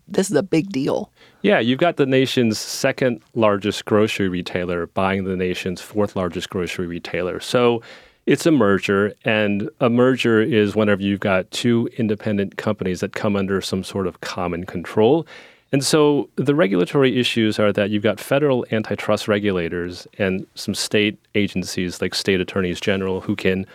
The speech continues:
Speaker 2: um, do some investigations. But what you worry when you have a merger of this size is twofold. One of that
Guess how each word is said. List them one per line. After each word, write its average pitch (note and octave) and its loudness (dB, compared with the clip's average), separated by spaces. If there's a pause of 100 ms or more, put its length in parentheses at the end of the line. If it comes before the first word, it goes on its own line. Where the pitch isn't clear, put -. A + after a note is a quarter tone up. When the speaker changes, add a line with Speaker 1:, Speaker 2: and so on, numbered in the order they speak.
(360)
Speaker 2:
um, G2+ 0
do B2 0
some B2 2
investigations. G2 -2
But A#2 2
what C3 2
you C#3 0
worry D#3+ 4
when A2 2
you G2+ -2
have G2+ 0
a G2 2
merger G2 0
of E2 -4
this F2 -6
size G2 -2
is F2+ -8
twofold. F2+ -6
One A#2+ 4
of A#2 2
that G#2 0